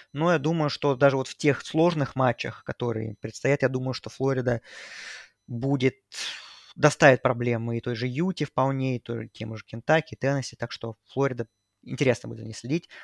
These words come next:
Ну, а по Л С Ю, ну, тут посмотрим, во-первых, кто будет квотербеком, там непонятно, там много претендентов очень. Вот, талант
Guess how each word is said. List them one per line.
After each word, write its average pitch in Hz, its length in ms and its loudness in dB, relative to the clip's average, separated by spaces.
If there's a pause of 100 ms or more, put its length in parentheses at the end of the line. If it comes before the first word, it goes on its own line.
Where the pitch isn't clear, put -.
(120)
Ну, 135 60 2
а 135 60 4
по - 120 0
Л 143 160 2
С - 160 -10
Ю, 196 340 0 (800)
ну, 147 340 -4 (260)
тут 170 340 -2 (800)
посмотрим, 160 440 0
во-первых, 147 240 0
кто 147 100 -2
будет 147 160 -2
квотербеком, 156 600 0
там 117 200 -2
непонятно, 123 540 -4
там 117 160 -6
много 120 240 -4
претендентов 117 840 -6 (280)
очень. 113 500 -4 (400)
Вот, 117 260 -2
талант 160 420 4